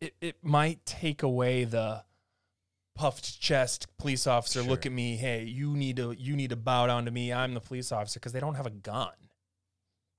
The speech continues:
Speaker 2: Yeah, for sure. It's an
Speaker 1: Or
Speaker 2: interesting idea.
Speaker 1: Or you, and again, this is,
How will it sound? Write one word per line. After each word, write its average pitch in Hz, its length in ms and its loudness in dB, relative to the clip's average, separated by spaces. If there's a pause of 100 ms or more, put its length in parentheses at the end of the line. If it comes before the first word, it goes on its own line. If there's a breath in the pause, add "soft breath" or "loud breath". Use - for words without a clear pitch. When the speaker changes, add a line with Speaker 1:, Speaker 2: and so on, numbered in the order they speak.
(560)
Speaker 2:
Yeah, 85 100 -10 (380)
for 101 100 -12
sure. 110 240 -8 (1800)
It's 131 180 0
an 131 120 6
Speaker 1:
Or - 40 8
Speaker 2:
interesting 123 340 6
idea. 98 380 2 (400 soft breath)
Speaker 1:
Or 139 540 6
you, 123 520 -2
and 123 120 -2
again, 113 320 -4
this 110 180 -8
is, 110 240 -12